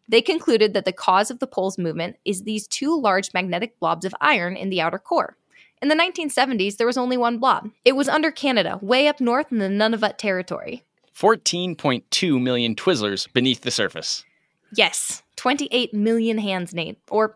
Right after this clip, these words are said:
Speaker 1: eighteen hundred miles. That blob elongated and eventually split into two. The stronger half began to move towards Siberia,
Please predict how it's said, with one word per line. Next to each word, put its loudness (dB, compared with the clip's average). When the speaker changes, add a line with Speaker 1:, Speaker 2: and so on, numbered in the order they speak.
Speaker 1:
eighteen -2
hundred -4
miles. -10
That 4
blob 4
elongated 0
and -2
eventually -4
split -4
into -6
two. -4
The -2
stronger 0
half -2
began -2
to -6
move -4
towards -6
Siberia, -2